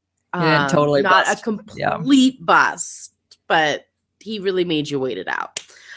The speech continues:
Speaker 2: Um, Jordan Reed only had one catch for five yards before leaving the game with a hamstring injury. Coach Gruden says,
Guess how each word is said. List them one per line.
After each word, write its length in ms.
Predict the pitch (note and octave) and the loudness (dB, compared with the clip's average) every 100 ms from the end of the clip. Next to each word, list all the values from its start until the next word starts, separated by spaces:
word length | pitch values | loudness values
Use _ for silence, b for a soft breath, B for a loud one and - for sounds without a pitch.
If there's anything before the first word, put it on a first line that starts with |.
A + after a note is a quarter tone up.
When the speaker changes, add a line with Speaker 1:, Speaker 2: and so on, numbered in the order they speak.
| B - | B 0
Speaker 2:
Um, 580 | G3+ F#3 F3 E3 E3 E3 | 4 4 4 2 0 0
Jordan 460 | A3+ A#3 A#3 G3 | 0 0 -2 -10
Reed 300 | F3+ A#3 B3+ | -8 -6 -4
only 220 | E3 A3 G3+ | -4 -6 -6
had 240 | G3+ F3+ | -6 -4
one 200 | F#3 F#3+ | -4 -4
catch 320 | F#3+ F3+ F3 | -4 -6 -4
for 100 | D#3+ | -10
five 280 | C#3+ C#3 C3 | -6 -4 -4
yards 260 | D#3 D3+ D3 | -2 -2 -2
before 280 | D3 - C#3 | -10 -8 -6
leaving 420 | D3 F3 G#3 G#3 | -6 -4 -4 -4
the 80 | F#3+ | 0
game 200 | E3 D3+ | 0 0
with 120 | C#3 | -2
a 40 | |
hamstring 460 | D3 C#3+ C3+ - C3+ | -4 -4 -4 -4 -4
injury. 500 | C3 C3+ C3+ C3+ C3 | -2 -2 -2 -2 -2
Coach 360 | - D#3+ D#3 | -2 -2 -2
Gruden 320 | - D#3+ E3 D#3 | -6 -2 -2 0
says, 300 | D3 C#3+ | 0 0